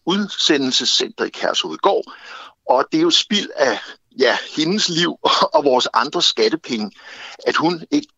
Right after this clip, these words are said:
kan blive sygeplejerske og hjælpe os alle sammen. Det samme skete for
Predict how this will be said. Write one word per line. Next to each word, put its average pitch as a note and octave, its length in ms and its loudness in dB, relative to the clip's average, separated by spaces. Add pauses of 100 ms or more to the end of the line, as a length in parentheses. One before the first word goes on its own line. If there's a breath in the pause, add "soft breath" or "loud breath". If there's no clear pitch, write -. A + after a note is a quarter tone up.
(140)
kan D#3 140 -2
blive A#2+ 180 -4
sygeplejerske - 880 -2
og - 60 -2
hjælpe A2+ 300 0
os - 100 -2
alle G#2+ 180 0
sammen. - 360 -6 (360 loud breath)
Det C#3+ 100 0
samme F#3 360 0
skete D3 340 -2
for - 160 -2